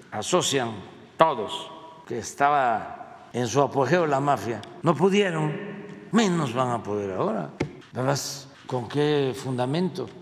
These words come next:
En ese entonces tampoco tenían fundamento. Saben que yo ni siquiera había violado ningún amparo, era un organismo en Santa Fe que,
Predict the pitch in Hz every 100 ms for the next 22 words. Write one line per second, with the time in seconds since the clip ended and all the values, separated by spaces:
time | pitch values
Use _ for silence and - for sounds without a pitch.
0 | - 143 202 196 196 165 208 196 - 151
1 | - 202 190 185 160 175 190 156 113 131
2 | 135 143 170 135 110 - - - - -
3 | 160 190 156 156 139 110 - - - -
4 | - 113 160 175 175 139 120 170 165 160
5 | 160 143 131 147 151 143 110 - 113 117
6 | 139 156 156 139 139 139 143 160 - -
7 | - - - - 156 165 160 165 165 156
8 | 147 139 135 131 127 135 165 143 147 147
9 | 139 123 117 113 123 113 139 139 139 180
10 | 160 - - - - - - 165 175 180
11 | - - - -